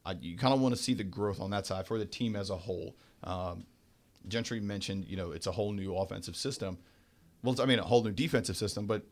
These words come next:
it's also a whole new defensive system with a whole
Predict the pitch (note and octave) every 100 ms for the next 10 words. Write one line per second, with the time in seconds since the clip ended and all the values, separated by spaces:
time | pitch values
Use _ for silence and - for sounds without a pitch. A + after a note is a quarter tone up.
0 | - - - - D#3 E3 C3+ C3 C#3+ B2+
1 | A#2 C#3 C3+ A#3+ - - - A#2+ B2+ -
2 | - C3 C#3+ C3+ C3